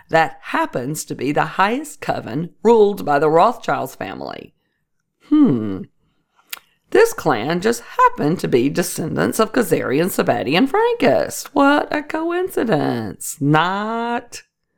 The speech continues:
The Golden Dawn is the organization of witchcraft, the fourth block up there, and is the Rothschilds' private coven.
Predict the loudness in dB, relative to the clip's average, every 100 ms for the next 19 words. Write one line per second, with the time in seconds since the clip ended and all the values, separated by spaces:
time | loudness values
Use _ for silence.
0 | _ _ _ _ _ -20 0 2 4 4
1 | 4 0 0 2 2 0 0 -2 -2 -2
2 | -4 2 2 2 -2 -2 -4 -6 -4 -2
3 | -2 -2 -4 -4 -10 -10 -10 -12 -14 -4
4 | -2 -2 0 4 4 2 -6 -4 -4 0
5 | 0 0 -2 0 2 2 0 0 0 -4
6 | -2 2 4 2 0 -4 -4 -4 -6 -10
7 | -10 -6 -8 -6 -6 -4 -4 -8 -12